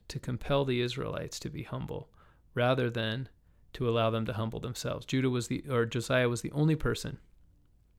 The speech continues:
capable of doing that in the entire nation. Everyone else needed to be compelled. So as soon as Josiah was dead, then the time of the nation of Israel had come, or nation of Judah had come, the kingdom of Judah. They were on a downhill slope. However,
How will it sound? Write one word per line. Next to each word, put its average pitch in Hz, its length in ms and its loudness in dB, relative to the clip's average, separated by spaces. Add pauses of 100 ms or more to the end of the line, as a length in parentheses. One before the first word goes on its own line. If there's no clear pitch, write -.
(360)
capable 120 400 8
of 110 100 6
doing 113 280 4
that 127 260 -2
in 127 80 0
the 120 120 2
entire 117 380 2
nation. 113 340 -2
Everyone 127 340 2
else 120 240 0
needed 117 240 0
to 113 80 -8
be 131 140 -6
compelled. - 560 -6 (440)
So 127 160 0
as 120 100 2
soon 143 180 4
as 151 220 4
Josiah 131 480 2
was 127 180 -2
dead, 120 360 0 (760)
then 123 140 2
the 123 80 4
time 120 280 2
of 117 100 2
the 117 60 2
nation 113 360 0
of 127 120 -6
Israel - 300 -6
had 113 160 -8
come, - 400 -8
or 117 180 2
nation 117 380 -2
of 113 80 -6
Judah - 300 -2
had - 180 -6
come, - 220 -8
the - 100 -8
kingdom - 320 -4
of 120 80 -4
Judah. - 360 -8 (500)
They 120 120 4
were 120 200 6
on 117 120 4
a 113 60 2
downhill 113 480 0
slope. - 460 -6 (840)
However, 127 560 8